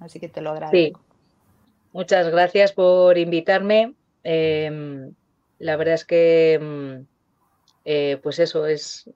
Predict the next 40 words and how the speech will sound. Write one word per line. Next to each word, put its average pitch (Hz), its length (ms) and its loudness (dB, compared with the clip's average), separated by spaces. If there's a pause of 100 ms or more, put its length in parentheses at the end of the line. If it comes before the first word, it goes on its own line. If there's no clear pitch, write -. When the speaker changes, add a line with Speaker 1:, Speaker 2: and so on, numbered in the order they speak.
(180)
Speaker 2:
es - 160 -10
algo 160 640 4
ya 156 220 2
de, 160 420 6
de 143 120 -2
corazón, 160 580 0
<laughs> - 380 -4
ya 165 180 -4
más 175 240 -2
que 175 140 4
de 160 420 6
co-, - 240 -4
de 165 200 2
profesión. 170 680 0
Es 170 120 -10
más 190 140 -2
de 196 100 2
corazón 202 320 2
que 214 100 2
de 202 100 2
profesión 156 500 0
ya. - 220 -6
<laughs> - 300 -10 (680)
Y, 147 960 0
y 175 140 -2
nada, 165 320 2
que, 139 640 -2 (720)
que, 151 340 2
eh, 151 580 2
lo 165 200 -2
que 165 120 0
sí 196 120 -2
te 180 160 2
digo, 196 440 2 (1500)
eh, 151 600 6
es 175 140 0
que 196 100 2
la 175 160 2
conquista 175 680 0
final... 190 560 0